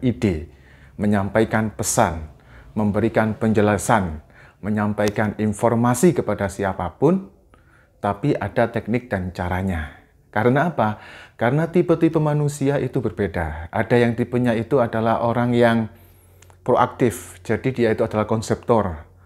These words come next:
mindsetnya luar biasa, cerdas dalam mengkonsep sesuatu. Ada juga orang yang tipenya interaktif. Apa interaktif?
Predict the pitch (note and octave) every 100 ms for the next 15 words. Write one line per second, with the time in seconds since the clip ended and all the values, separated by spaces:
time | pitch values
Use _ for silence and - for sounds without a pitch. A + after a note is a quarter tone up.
0 | - - _ - G#2+ A2+ A2 A2+ G#2 A#2
1 | A2+ A2 G#2 G#2+ G2+ F2 A2+ F#2+ E2 D#2
2 | - - - - - - - A#2 - G#2+
3 | G#2+ A2 A2 G#2+ A2+ G#2 - - - G2
4 | F2+ - E2+ D#2 - - - - - A2+
5 | D3 C#3 C3+ C3+ D3+ D3+ C#3+ A#2 C3 C#3
6 | C3 B2 B2 - C#3 C3+ - - C#3+ C#3+
7 | C3 - C3+ G2+ - - _ _ _ -
8 | D3+ B2 A2+ G#2 F#2+ G2+ F2